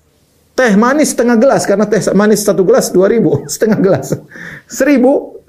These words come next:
Dia minum teh sebentar, sebentar dia tinggal satu triliun, orang bodoh. Makanya setiap pelaku maksiat orang bodoh. Kenapa? Setiap dia melakukan maksiat, ada nikmat surga yang luput dari dia. Perhatikan. Setiap dia melakukan maksiat,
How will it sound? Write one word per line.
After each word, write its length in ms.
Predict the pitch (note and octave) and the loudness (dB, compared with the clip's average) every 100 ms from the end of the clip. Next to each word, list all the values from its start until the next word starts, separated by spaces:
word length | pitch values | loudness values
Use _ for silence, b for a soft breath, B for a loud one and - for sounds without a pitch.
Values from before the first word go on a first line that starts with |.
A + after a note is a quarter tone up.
| b b b - | b b b -2
Dia 160 | F#4 | 0
minum 320 | G#4 F#4+ E4+ E4 | 2 2 0 0
teh 160 | F#4+ | 0
sebentar, 480 | D4 D4 D4 C#4+ F4 | 0 0 0 0 0
sebentar 320 | C4+ C4+ C#4 C#4+ | 0 0 0 0
dia 80 | C#4 | 2
tinggal 240 | C4 C4+ | 2 2
satu 160 | A3+ G#3+ | 2 0
triliun, 240 | B3 C#4+ | 2 0
orang 320 | C4+ B3 B3 | 2 0 2
bodoh. 480 | A3 G3+ E3 D3 - | 2 2 2 0 -2
Makanya 320 | F#3 A3 B3 | -2 0 0
setiap 240 | - B3+ B3 | 0 -2 0
pelaku 240 | A3+ G3+ | 0 0
maksiat 240 | G3 F3+ G#3+ | 0 0 0
orang 240 | G#3 G3+ | 2 2
bodoh. 320 | G3+ D3+ - - _ _ _ _ _ _ _ _ _ _ | 0 -2 -8 -20 _ _ _ _ _ _ _ _ _ _
Kenapa? 240 | - D4+ A3+ | -2 0 0
Setiap 320 | A3 A#3+ D4+ | 0 0 0
dia 160 | F#4 F4+ | 2 2
melakukan 320 | D#4 C4+ A#3 | 2 2 0
maksiat, 640 | F#3+ D#3 C#4+ D#4+ - - | 0 0 2 0 -2 -6
ada 240 | A#3+ C4+ D4+ | -2 0 0
nikmat 320 | B3+ A#3+ A#3+ | 0 -2 0
surga 320 | C#4+ C4+ B3+ | 2 2 2
yang 20 | C#4+ | 0
luput 160 | C#4 | 0
dari 160 | G3 F#3 | 2 2
dia. 320 | F#3 D#3+ A2+ | 2 0 -2
Perhatikan. 640 | - _ C#3 D3 D#3+ G#2 - _ _ _ _ _ _ _ _ B B B - | -14 _ -2 0 0 -2 -8 _ _ _ _ _ _ _ _ B B B -8
Setiap 240 | D#3 C4 | -2 0
dia 160 | D#4 D#4+ | 2 2
melakukan 320 | D#4 C#4 B3+ | 2 2 0
maksiat, 320 | A3+ F#3+ D4 | 0 0 0